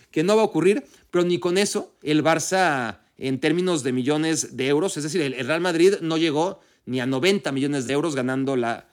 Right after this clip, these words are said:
la Champions pasada. E-, eso es lo que cuesta la mitad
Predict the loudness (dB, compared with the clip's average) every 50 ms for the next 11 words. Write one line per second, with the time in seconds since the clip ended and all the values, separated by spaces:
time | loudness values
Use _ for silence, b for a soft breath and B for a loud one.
0 | _ _ -4 -4 -2 -2 -4 -4 -4 -6 -6 -6 -8 -6 -6 -6 -6 -8 -12 _
1 | _ _ _ -12 -10 -8 -6 -6 -6 -2 0 0 0 0 0 -2 -2 -2 -2 -4
2 | 0 0 0 0 0 B B B B B 0 2 2 4 4 2 0 4 4 4
3 | 4 4 2 -2